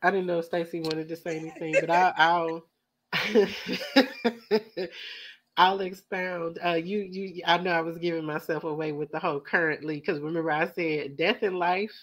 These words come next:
are in the power of the tongue. So I say currently single 'cause I don't <laughs> wanna keep putting single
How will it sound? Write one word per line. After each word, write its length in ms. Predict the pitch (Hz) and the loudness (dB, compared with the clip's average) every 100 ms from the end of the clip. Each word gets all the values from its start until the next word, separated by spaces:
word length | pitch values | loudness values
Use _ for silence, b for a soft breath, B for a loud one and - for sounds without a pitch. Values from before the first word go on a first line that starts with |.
| - | -2
are 140 | 165 | 0
in 140 | 165 160 | 0 -2
the 60 | |
power 360 | 151 175 160 165 | -2 0 0 -2
of 80 | 180 | -6
the 80 | 214 | -4
tongue. 500 | 214 175 156 160 214 _ _ _ _ B B B B B B _ | 0 0 0 -4 -10 _ _ _ _ B B B B B B _
So 400 | - 170 160 151 | 2 2 2 4
I 200 | 165 196 | 6 6
say 240 | 254 202 170 | 4 -2 -4
currently 640 | - 277 233 190 165 170 | -6 -4 -2 -2 -4 -8
single 420 | - 160 151 233 | -6 -8 -6 -8
'cause 220 | - 160 | -6 -2
I 140 | 156 185 | 2 2
don't 260 | 196 190 | 2 -4
<laughs> 100 | 202 | 0
wanna 200 | 226 196 | 2 2
keep 280 | - 262 180 | 0 -6 -2
putting 260 | 214 196 180 | 0 0 -2
single 440 | - 214 190 196 | 0 2 2 -2